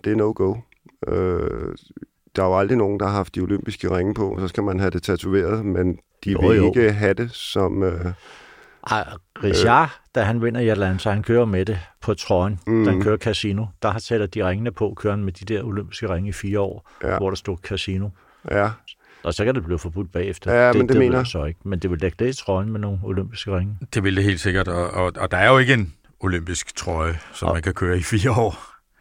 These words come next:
Speaker 2: Nej,
Speaker 3: Ja,
Speaker 2: for
Speaker 3: desværre.
Speaker 2: hvis du får jo også en guldmedalje til V M, så skal du køre rundt med, med guldhjelm, og nej, jeg synes,
Speaker 3: Så kan du køre med
Speaker 2: for
Speaker 3: guld, guldmedaljen rundt
Speaker 2: Det
Speaker 3: om
Speaker 2: kan
Speaker 3: halsen.
Speaker 2: jeg.
Speaker 3: Nå,
Speaker 2: Holder med
Speaker 3: det var
Speaker 2: sig
Speaker 3: no-go. Øhm, ja, ja, men altså, vi bliver i, i det her bling-bling.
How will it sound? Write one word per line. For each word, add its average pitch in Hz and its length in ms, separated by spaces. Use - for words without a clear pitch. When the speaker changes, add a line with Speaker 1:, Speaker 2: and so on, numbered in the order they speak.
Speaker 2:
Nej, - 160
Speaker 3:
Ja, - 120
Speaker 2:
for 87 60
Speaker 3:
desværre. 87 300
Speaker 2:
hvis 85 120
du 80 80
får - 160
jo 73 100
også 104 180
en 92 180
guldmedalje 98 640
til 80 220
V 78 260
M, 95 100
så 95 120
skal - 180
du 92 80
køre 82 160
rundt 90 240
med, 95 220
med 76 260
guldhjelm, 98 580
og 78 200
nej, 101 160
jeg - 120
synes, - 220
Speaker 3:
Så - 60
kan 107 80
du 104 80
køre 113 160
med 120 120
Speaker 2:
for 92 60
Speaker 3:
guld, 110 200
guldmedaljen 107 600
rundt 98 100
Speaker 2:
Det 104 80
Speaker 3:
om 95 60
Speaker 2:
kan 95 100
Speaker 3:
halsen. 92 180
Speaker 2:
jeg. - 80
Speaker 3:
Nå, 90 40
Speaker 2:
Holder 95 200
med 90 120
Speaker 3:
det 107 120
var 110 60
Speaker 2:
sig 107 120
Speaker 3:
no-go. 92 240
Øhm, 107 800
ja, 123 280
ja, 196 120
men 175 180
altså, 101 580
vi 110 100
bliver 139 260
i, 147 280
i 127 180
det 127 160
her 135 120
bling-bling. 131 520